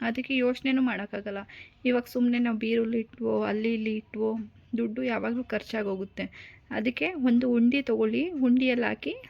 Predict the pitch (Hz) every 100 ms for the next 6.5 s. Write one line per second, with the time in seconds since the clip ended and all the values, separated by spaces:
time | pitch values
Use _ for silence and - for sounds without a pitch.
0 | - - 254 220 196 - - 226 - _
1 | - - - - 214 214 226 233 233 247
2 | 320 302 226 226 214 208 226 - - 240
3 | 240 240 247 226 208 214 233 240 254 -
4 | 233 226 208 220 - - 233 247 240 233
5 | - 208 226 233 240 247 240 - 226 233
6 | 233 226 240 359